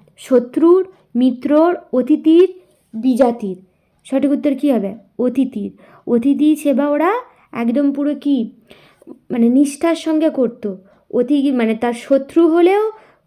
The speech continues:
অতিথি যদি তার শত্রুও হয়, তাহলে তার ক্ষতি কোনোদিনও করবে না।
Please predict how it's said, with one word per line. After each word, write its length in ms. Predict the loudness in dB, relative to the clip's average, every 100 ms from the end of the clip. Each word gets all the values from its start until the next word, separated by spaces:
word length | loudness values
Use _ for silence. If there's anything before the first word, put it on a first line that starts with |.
| _ _ _ -2
অতিথি 460 | 0 0 2 2
যদি 240 | 2 2 2
তার 140 | 0
শত্রুও 720 | 0 -2 -4 -2 2 4 2
হয়, 260 | 0 -2 -6 -12 _ _
তাহলে 220 | -4 -4
তার 320 | -2 -2 -2
ক্ষতি 320 | -2 -2 0 2
কোনোদিনও 440 | 2 0 -2 -4
করবে 340 | -4 -8 -10
না। 140 | -12